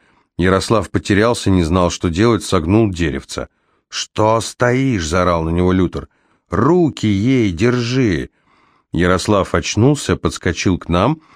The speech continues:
поймал девчонку за руки. Она продолжала извиваться, держать её получалось с трудом. Лютер массировал девчонке виски.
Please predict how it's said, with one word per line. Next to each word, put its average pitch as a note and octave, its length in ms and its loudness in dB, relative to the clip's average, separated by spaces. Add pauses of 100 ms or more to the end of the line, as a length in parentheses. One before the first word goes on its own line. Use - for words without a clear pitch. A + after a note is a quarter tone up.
(200)
поймал G2 400 2
девчонку G#2 540 0
за F2 220 2
руки. - 300 -8 (440)
Она F#2 300 2
продолжала F#2 640 0
извиваться, F2 760 0 (340)
держать F2 540 0
её F#2 140 0
получалось F#2 580 0
с - 120 -14
трудом. F2+ 480 0 (500)
Лютер C3+ 560 0 (300)
массировал A2+ 680 0
девчонке F2+ 640 -2
виски. E2 640 -6